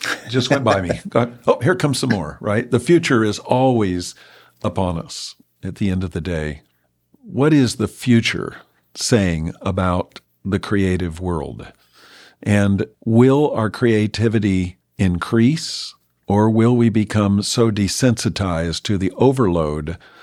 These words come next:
Speaker 1: of creativity that's being pushed on us all the time through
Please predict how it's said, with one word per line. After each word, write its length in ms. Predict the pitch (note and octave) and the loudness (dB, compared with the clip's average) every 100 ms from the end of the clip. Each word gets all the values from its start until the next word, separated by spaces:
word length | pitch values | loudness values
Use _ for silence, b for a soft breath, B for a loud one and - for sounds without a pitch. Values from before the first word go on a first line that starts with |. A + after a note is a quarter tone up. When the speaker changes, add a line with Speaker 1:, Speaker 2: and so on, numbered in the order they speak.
| B - | B -4
Speaker 1:
of 180 | G#2+ F2+ | -2 0
creativity 680 | - G2+ F#2 F2+ E2 E2+ E2+ | 0 0 0 -2 -2 -4 -4
that's 220 | F2 - | -6 -2
being 220 | G#2+ F#2+ | 0 0
pushed 380 | - C3+ A#2 - | 0 -2 0 -2
on 160 | E2+ | -4
us 340 | D#2+ E2 - - _ _ - | -4 -6 -8 -12 _ _ -2
all 280 | A2+ C3 B2 | 2 2 0
the 120 | A2 | -4
time 560 | - G2 D2+ C#2 D#2 - - | -4 -4 -6 -10 -14 -16 -10
through 440 | - A2+ G2 F#2+ | -2 0 0 -2